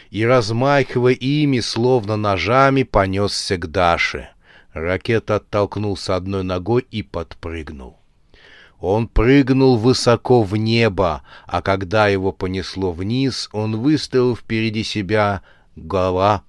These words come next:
кулака. Регбийное поле мелькнуло перед его глазами, мелькнул бычий череп, объятый пламенем гнева,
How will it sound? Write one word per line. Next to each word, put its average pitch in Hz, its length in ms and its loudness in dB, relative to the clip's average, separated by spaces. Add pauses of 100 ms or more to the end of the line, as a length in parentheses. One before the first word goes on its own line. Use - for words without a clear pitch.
кулака. 85 720 -6 (520)
Регбийное 110 760 0
поле 107 380 -2
мелькнуло 95 580 -6
перед 90 280 -8
его 90 160 -6
глазами, 80 720 -8
мелькнул 87 520 -10
бычий 82 400 -10
череп, 117 520 -2
объятый 107 500 -2
пламенем 101 560 -2
гнева, 95 500 -4